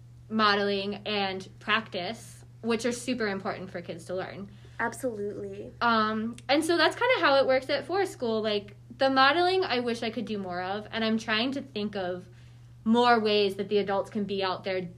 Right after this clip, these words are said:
Speaker 1: doing things the kids need to learn instead of standing there and watching the kids.
Speaker 2: Yes.
Speaker 1: 'Cause there's a lot of standing there and watching the kids, and I really don't think that is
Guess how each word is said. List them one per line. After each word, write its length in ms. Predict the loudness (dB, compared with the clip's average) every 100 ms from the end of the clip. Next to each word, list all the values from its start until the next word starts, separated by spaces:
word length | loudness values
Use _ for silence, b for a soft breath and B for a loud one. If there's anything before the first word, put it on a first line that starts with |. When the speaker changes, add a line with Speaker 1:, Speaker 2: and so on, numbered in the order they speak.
| -20 -4
Speaker 1:
doing 380 | 4 6 6 0
things 240 | 0 -2
the 100 | -4
kids 220 | -6 -4 -2
need 140 | -2
to 80 | 0
learn 280 | 2 2 2
instead 280 | 0 0 -2
of 80 |
standing 380 | -2 -4 -4 -2
there 140 | -2 -4
and 100 | -4
watching 320 | -8 -8 -8
the 80 | -6
kids. 480 | -6 -8 -10 -14 -8
Speaker 2:
Yes. 440 | -4 -2 -2 -4
Speaker 1:
'Cause 80 | 2
there's 140 | 4 6
a 80 | 6
lot 160 | 6
of 60 | 4
standing 280 | 2 0 2
there 120 | 0
and 100 | 0
watching 260 | -2 -4 -10
the 80 | -10
kids, 300 | -12 -12 -8
and 140 | -2
I 60 | 0
really 340 | 2 0 0
don't 320 | -2 -2 -2 -4
think 300 | -8 -8 -6
that 280 | -6 -6 -6
is 420 | -8 -10 -16